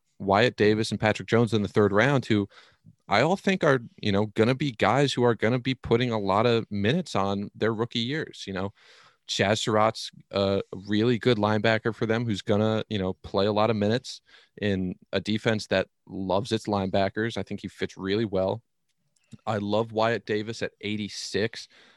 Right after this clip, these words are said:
plug and play guy at center, you know, one of the best centers in all of college football the past couple of years at Ohio State.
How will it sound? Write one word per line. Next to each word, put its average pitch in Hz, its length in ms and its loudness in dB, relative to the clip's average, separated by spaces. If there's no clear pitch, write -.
plug 101 320 -2
and 104 120 -4
play 101 260 -2
guy 98 260 -2
at 98 120 -6
center, 107 540 -6
you 101 100 -8
know, 92 140 -6
one 95 220 -6
of 98 80 -6
the 95 80 -2
best 101 320 -4
centers 101 340 -4
in 98 60 -6
all 98 100 -4
of 98 140 -6
college 92 280 -4
football 123 380 0
the 120 60 -4
past 117 280 -6
couple 117 200 -6
of 107 60 -6
years 107 200 -2
at 92 80 -2
Ohio 95 240 -2
State. 123 400 0